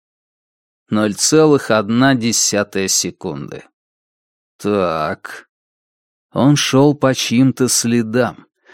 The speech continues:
Кто-то побывал в убежище до него, задавал те же самые вопросы, сделал те же самые выводы.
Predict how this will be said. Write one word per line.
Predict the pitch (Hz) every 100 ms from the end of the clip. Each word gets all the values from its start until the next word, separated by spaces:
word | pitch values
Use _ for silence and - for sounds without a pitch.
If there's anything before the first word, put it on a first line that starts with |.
| - - _
Кто-то | - - 151 160
побывал | 165 170 165 147 143 131
в | 110
убежище | 107 101 147 151 143 - 143
до | 107 117
него, | 113 98 87 95 131 - _ _ _ _
задавал | 120 131 143 156 190 170
те | 196
же | 170 165
самые | - 175 170 160
вопросы, | 147 147 - 117 117 - 123
сделал | 104 98 92 156 170 160
те | 131 - 160
же | 160 147
самые | - - 127 123 120 110
выводы. | 101 92 69 50 50 -